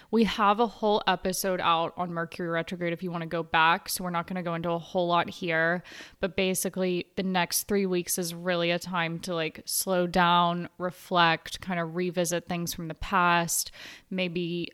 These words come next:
I don't know, address recurring thoughts or, like, more difficult conversations that you need to have. It's really a time to, like, look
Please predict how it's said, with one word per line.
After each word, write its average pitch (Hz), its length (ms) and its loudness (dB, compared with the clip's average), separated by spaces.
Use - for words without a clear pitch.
I 190 40 0
don't 180 160 -4
know, 175 140 -2
address 175 540 0
recurring 175 580 -4
thoughts 214 720 6
or, 180 120 0
like, 156 380 -2
more 165 220 -6
difficult 165 460 -6
conversations 196 840 -2
that 196 140 0
you 196 100 -6
need 190 160 -4
to 185 80 0
have. 185 560 4
It's - 160 -12
really 180 200 0
a 185 40 0
time 185 220 -4
to, 180 40 0
like, 175 140 -4
look 175 300 -4